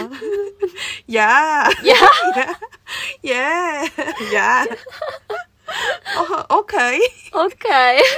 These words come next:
Speaker 1: OK。
Speaker 2: OK。
Speaker 1: 呀。好啦，还是有一点进步，因为毕竟他们会很常想要跟你就是那种 small talk，
Speaker 2: 嗯。
Speaker 1: 你就会硬要挤出话来，就是
Speaker 2: 对。
Speaker 1: 稍微回他，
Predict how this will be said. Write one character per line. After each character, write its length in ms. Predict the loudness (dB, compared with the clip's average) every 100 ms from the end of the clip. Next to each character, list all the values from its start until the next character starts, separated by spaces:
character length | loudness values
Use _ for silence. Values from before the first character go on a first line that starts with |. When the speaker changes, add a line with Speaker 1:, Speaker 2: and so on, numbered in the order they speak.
| -2
Speaker 1:
OK。 480 | -4 -4 -4 -2 0 4
Speaker 2:
OK。 680 | 2 2 4 6 6 4 2 0 -2 -4 -4 -4 -4
Speaker 1:
呀。 520 | -2 -2 -2 -2 -4 -10 -20 _ _ -20 _ _ _ -18 -18 -8
好 120 | 0
啦， 240 | 2 2 2
还 120 | -4
是 160 | -6 -2
有 120 | -2
一 40 |
点 180 | -2 -6
进 180 | -8 -10
步， 160 | -8 -6
因 80 |
为 60 | -6
毕 160 | -6 -6
竟 180 | -8 -10 -18 -20 -20 -20 _ -20 -20 -14
他 100 | -10
们 100 | -8
会 120 | -8
很 120 | -8
常 240 | -10 -10 -10
想 200 | -8 -8
要 80 |
跟 120 | -6 -6
你 140 | -8
就 80 | -8
是 80 | -8
那 60 |
种 120 | -8
small 380 | -12 -14 -10 -10
talk， 240 | -8 -10 -10
Speaker 2:
嗯。 600 | -12 -14 -14 -16 -16 -18 _ -16
Speaker 1:
你 100 | -8
就 140 | -6
会 100 | -6 -6
硬 180 | -12 -8
要 160 | -8
挤 180 | -8 -12
出 220 | -8 -8
话 240 | -4 -2 -2
来， 180 | -6 -8
就 100 | -6
是 80 | -6
Speaker 2:
对。 200 | -6 -8
Speaker 1:
稍 200 | -6 -4
微 100 | -6
回 240 | -8 -12
他， 160 | -12